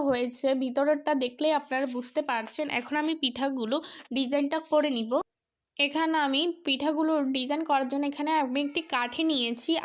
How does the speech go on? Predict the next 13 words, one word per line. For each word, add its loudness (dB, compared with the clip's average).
আপনারা -2
চপস্টিক্সের -2
মা-, 2
মাধ্যমেও 0
করতে 0
পারেন। 0
এখন -4
আমি 0
মাঝখানে -2
এভাবে 4
চেপে 0
দিয়ে 2
দিয়েছি, 0